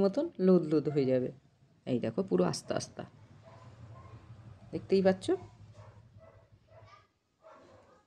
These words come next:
যাই হোক, আমি এবারে নামিয়ে ফেলবো। নামানোর পরে আমি কি করব, তো তোমাদের দেখাবো, তোমরা দেখতে থাকো বন্ধুরা।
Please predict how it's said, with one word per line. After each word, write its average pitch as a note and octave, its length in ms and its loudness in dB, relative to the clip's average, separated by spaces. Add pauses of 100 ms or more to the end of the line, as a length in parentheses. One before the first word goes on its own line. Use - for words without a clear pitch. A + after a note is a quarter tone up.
(1300)
যাই G3 200 6
হোক, B3 160 6
আমি G3+ 180 6
এবারে G3+ 300 4 (340)
নামিয়ে E3 380 4
ফেলবো। C3 260 -6 (520)
নামানোর G#3 360 4
পরে G#3 180 4
আমি G3 160 0
কি F#3+ 140 0
করব, F3+ 160 4 (100)
তো F#3 120 -6
তোমাদের E3+ 340 0
দেখাবো, E3+ 280 2 (520)
তোমরা D#3+ 260 2
দেখতে D#3+ 240 -6
থাকো F3 240 -2
বন্ধুরা। F3+ 280 2